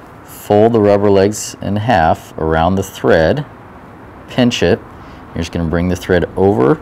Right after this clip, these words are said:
and on top of the hook shank, and you're gonna use that thread to pull those rubber legs into place, and you can use your, your tying, other tying hand to kinda help move them into position and just lock it down.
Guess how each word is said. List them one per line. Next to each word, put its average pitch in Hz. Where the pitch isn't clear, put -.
and 92
on 92
top 98
of 113
the 123
hook 127
shank, 92
and 85
you're 85
gonna 85
use 95
that 110
thread 104
to -
pull -
those 95
rubber 95
legs 90
into 82
place, 78
and 80
you 78
can -
use 85
your, 85
your 80
tying, 92
other 92
tying 78
hand 78
to -
kinda 80
help 85
move 90
them 85
into 82
position 80
and 78
just 73
lock 78
it -
down. 71